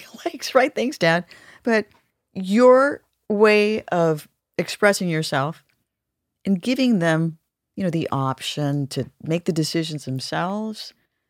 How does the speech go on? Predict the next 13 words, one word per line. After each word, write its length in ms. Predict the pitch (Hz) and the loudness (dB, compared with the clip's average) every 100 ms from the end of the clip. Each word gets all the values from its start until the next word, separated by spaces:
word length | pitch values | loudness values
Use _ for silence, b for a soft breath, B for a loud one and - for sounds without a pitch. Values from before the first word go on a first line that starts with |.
| _ _ _ _ - | _ _ _ _ -10
that's 280 | 185 185 - | -6 -6 -2
why 200 | 180 175 | 0 2
they're 140 | 170 | 0
so, 460 | 143 - 165 160 160 | -4 -2 0 0 -4
you 100 | 190 | -6
know, 140 | 156 139 | -6 -6
free 340 | - 175 170 | -8 -6 -4
and 100 | 165 | -4
independent 800 | 143 131 - 151 156 170 170 - - | -4 -6 -6 -4 -4 -6 -10 -14 -14
and 180 | 143 - | -14 -8
open 500 | 170 285 - 151 160 _ _ _ | -8 -8 -10 -12 -12 _ _ _
because 260 | 233 214 214 | -8 -6 -4
of 340 | 196 196 _ | -6 -6 _